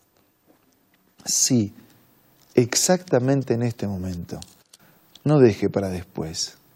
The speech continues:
Cuando dejamos para después, a veces ese después no llega nunca.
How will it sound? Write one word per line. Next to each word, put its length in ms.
Cuando 240
dejamos 380
para 200
después, 640
a 80
veces 580
ese 260
después 380
no 120
llega 260
nunca. 440